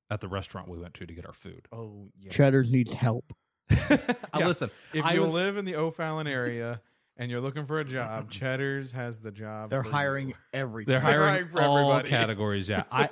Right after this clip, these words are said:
Speaker 2: <laughs>
Speaker 1: I wasn't gonna call them out. Wasn't gonna say the restaurant, but Cole has thrown the gauntlet on the ground.
Speaker 3: I mean, listen.
Speaker 2: It's, it's all right.
Speaker 1: Yeah.
Speaker 2: I mean, for the, I mean, we're not gonna get Cheddar's in trouble
Speaker 1: I
Speaker 2: with our
Speaker 1: love
Speaker 2: podcast,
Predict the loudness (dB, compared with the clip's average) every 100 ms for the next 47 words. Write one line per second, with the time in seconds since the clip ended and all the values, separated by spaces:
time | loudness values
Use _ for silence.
0 | 0 2 4 4 2 0 0 2 2 4
1 | 4 4 2 2 0 2 0 2 2 2
2 | 0 0 0 0 -6 0 2 2 0 -6
3 | -16 _ -8 0 2 2 2 0 2 -2
4 | 0 -2 -2 -2 -4 -6 -14 -10 -8 -8
5 | -10 -14 -12 -12 -14 -18 _ _ _ -20
6 | _ -4 0 2 0 -2 -8 -10 -8 -10
7 | _ -20 -14 -12 -12 -16 -14 -10 -10 -10
8 | -12 -12 -14 -12 -12 -12 -18 -20 _ _
9 | -20 -14 -14 -14 -18 -20 _ 0 2 4
10 | 2 2 2 -2 -10 -20 -20 -20